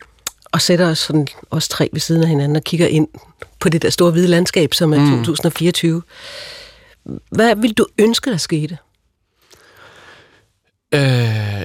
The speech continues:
Speaker 2: jamen, altså, jeg håber selvfølgelig, at nogle af alle de kriser, vi har talt om tidligere, øh, bliver løst.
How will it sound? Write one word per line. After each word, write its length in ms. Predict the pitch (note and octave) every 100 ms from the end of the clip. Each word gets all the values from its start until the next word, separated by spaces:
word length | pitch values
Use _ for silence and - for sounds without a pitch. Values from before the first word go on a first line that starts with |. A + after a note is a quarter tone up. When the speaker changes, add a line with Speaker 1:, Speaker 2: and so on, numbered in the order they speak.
| -
Speaker 2:
jamen, 400 | - A2+ G#2+ G#2+ -
altså, 520 | A2 G#2 G#2+ G2+ F2+ C2 - _ _ _ _ _
jeg 120 | A2+ A2
håber 280 | B2 D3
selvfølgelig, 540 | D3+ C3+ - C#3 D3 C3+
at 140 | A#2
nogle 280 | A#2+ C3 C3+
af 60 | B2
alle 140 | B2+
de 120 | C3+
kriser, 600 | - C3 C#3+ - D#3 C3
vi 160 | A#2 A2+
har 120 | G#2
talt 320 | - B2+ A2
om 120 | G#2+
tidligere, 680 | G#2+ B2+ B2+ C3 B2+ A2+ A2 - G#2 G2+
øh, 160 | - A#2+ -
bliver 180 | - A#2+
løst. 640 | A2+ D3 F#3+ - - -